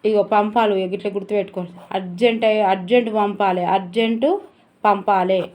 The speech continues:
అర్జెంటుగా పంపాలి. అర్జెంటీనా వస్తే పంపాలే గుర్తుపెట్టుకోరి. ఇంకా బ్రెజిల్ అంటే కంపాలు అట. ఆస్ట్రేలియా డోనుల, డౌనులు. So, ఇది కూడా వచ్చినట్టుంది మొన్న.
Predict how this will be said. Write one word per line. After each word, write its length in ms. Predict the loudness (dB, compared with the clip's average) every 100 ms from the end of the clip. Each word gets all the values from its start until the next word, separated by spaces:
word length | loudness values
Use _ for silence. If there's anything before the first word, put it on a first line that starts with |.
| -8
అర్జెంటుగా 580 | -8 -4 -4 -2 -2 0
పంపాలి. 640 | 0 -2 -4 -4 -4 -6 -8
అర్జెంటీనా 680 | -6 -4 -2 0 -2 0
వస్తే 380 | -2 -4 -6 -6 -8 -20 -20 -6 0
పంపాలే 480 | 0 0 0 0
గుర్తుపెట్టుకోరి. 840 | 0 -4 -4 -4 -6 -4 -4 -2 -6 -10 -20 -20 _ _
ఇంకా 160 | -2 -2
బ్రెజిల్ 500 | 0 -2 -2 -2 0
అంటే 240 | 0 0
కంపాలు 600 | -2 -2 -2 0 0 2
అట. 320 | 0 -2 -4 -6 _ _ -4
ఆస్ట్రేలియా 960 | 2 2 2 -8 0 2 2 2 2 2 2 -6 -14 -20 _ _ _ _ _ _ -6
డోనుల, 560 | -2 0 0 -2 0 -2
డౌనులు. 600 | 0 2 2 0 -2 -6 -14 _ _ _ _ _ _ _
So, 80 | 0
ఇది 140 | 0
కూడా 140 | 2 0
వచ్చినట్టుంది 580 | -2 -4 -4 -2 -2 -2
మొన్న. 340 | -2 -2 -4